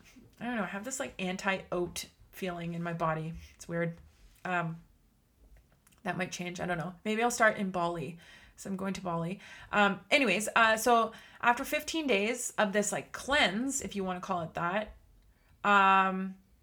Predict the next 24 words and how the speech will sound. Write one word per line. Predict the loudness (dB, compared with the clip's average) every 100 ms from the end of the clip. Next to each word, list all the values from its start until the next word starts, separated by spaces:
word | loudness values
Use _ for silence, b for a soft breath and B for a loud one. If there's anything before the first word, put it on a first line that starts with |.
| _ _ _ _
which | 2 6
I'm | 6 6
planning | 4 4 6
on | 6 4
doing | 2 2
ninety | 4 4 4 2
days, | 4 4 4
by | 0 -2
the | -2
way, | 0 0 0
and | -2
considering | 0 -2 -2 2 4 6 4
a | 2
full | 0 2 2
year, | 0 0 -2 -4 -12 _ -8
depending | -6 -4 -2 -2 -4 -4
on | -4 -2 -2 -6 -10 b b
what | 0
I | 0
find | -2 -4 -2
out | 0 0 -4 -6
in | -6 -6
this | -8 -8
trial. | -6 -2 0 0